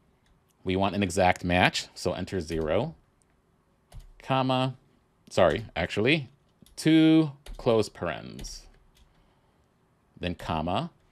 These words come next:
Now, this is where you're going to tell it what you want to produce when it comes across a match or not a match. So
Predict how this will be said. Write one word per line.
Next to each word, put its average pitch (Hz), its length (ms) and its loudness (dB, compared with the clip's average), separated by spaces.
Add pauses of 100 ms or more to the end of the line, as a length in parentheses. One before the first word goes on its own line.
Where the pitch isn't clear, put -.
(260)
Now, 104 400 4 (120)
this 127 220 -2
is 151 100 2
where 127 140 2
you're 117 80 2
going 107 180 0
to 107 80 -2
tell 95 320 2
it 92 200 0 (200)
what 85 440 0
you 101 160 -2
want 92 420 -4
to - 120 -8
produce 82 640 -6
when 78 420 -6 (100)
it 90 160 -6
comes 87 260 -10
across - 680 -6 (160)
a 104 80 -2
match 104 460 4
or 92 160 -6
not 73 180 -4
a 69 40 -6
match. - 400 -14 (880)
So 95 540 4